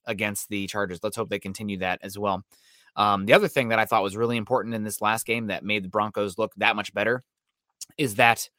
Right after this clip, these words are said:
the cornerbacks on the boundary did exactly what they w-, were supposed to do. I know that, um, Patrick Surtain's getting a lot of coverage right now, rightfully so, number nine overall pick, twenty-one years old, pick six. I mean, look, I mean, he just, <laughs> he, he looks incredible out there wearing that number two. His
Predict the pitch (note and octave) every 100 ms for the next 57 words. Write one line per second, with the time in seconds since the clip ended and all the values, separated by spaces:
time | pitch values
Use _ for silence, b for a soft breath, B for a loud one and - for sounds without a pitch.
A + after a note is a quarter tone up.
0 | _ _ _ A#2 - C3 C3 A2+ A2 -
1 | - - A2+ A2+ G#2 G2 G2 - G#2 G2
2 | G2 G2 F#2+ F#2 F#2 F2 _ A#2 - F#2+
3 | - E2+ D#2+ - _ _ _ G#2+ A2 A#2+
4 | A2+ A2 G#2 G2+ F#2+ G2+ _ A2 G#2 A#2+
5 | - A2 A2 G#2+ - G#2 G2 G2 G2+ F#2+
6 | F#2 F#2+ G#2 G2+ - _ A2+ A2+ B2+ C3
7 | B2+ C#3+ F#3 _ A2 F#2 F#2+ F#2 G#2+ A2+
8 | G2 F#2+ F#2 F#2 F2+ E2+ - C#3 - _
9 | A2 G#2+ G#2 G#2+ G2+ F#2+ A2+ C3+ B2+ _
10 | _ _ - - - B2+ - - F#2+ F2+
11 | F2 G2+ - F#2+ F#2 F2 - C#3 A#2 A2
12 | - - A#3 - B - A#3 F#3+ D#3+ C#3+
13 | A#2 G#2 F#2 G#2+ G#2 F#2+ G2+ F#2+ G2 F2
14 | C#3 A#2